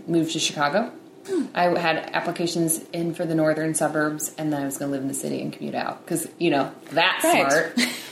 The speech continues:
Speaker 1: But, um,
Speaker 2: <laughs>
Speaker 1: yep, I always thought I would live in a city. And I even, when I was first looking for colleges, I was going to go to Northwestern, major in communications, and work at the Tribune building.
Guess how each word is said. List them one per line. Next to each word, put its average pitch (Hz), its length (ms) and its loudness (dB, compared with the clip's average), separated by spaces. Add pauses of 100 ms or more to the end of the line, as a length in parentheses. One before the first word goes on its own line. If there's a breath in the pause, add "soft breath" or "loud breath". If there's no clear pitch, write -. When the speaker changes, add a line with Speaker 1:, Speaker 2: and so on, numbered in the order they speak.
Speaker 1:
But, 185 320 4
um, 185 480 4
Speaker 2:
<laughs> 185 60 -2
Speaker 1:
yep, 220 260 6
I 190 140 4
always 190 280 4
thought 233 160 6
I 233 60 6
would 247 160 2
live 247 140 4
in 262 60 4
a 262 40 4
city. 214 320 4
And 196 140 6
I 180 60 4
even, 285 520 4
when 196 220 4
I 180 160 6
was 170 200 2
first 254 240 2
looking 262 200 4
for 254 100 4
colleges, 226 400 4
I 175 280 4
was 170 180 0
going 170 180 4
to 170 80 -2
go 170 80 2
to 160 100 4
Northwestern, 226 840 2 (380 loud breath)
major 185 320 6
in 175 220 2
communications, 170 680 0
and 156 220 0
work 147 260 0
at - 220 -6
the 139 240 -2
Tribune 143 420 -4
building. - 400 -10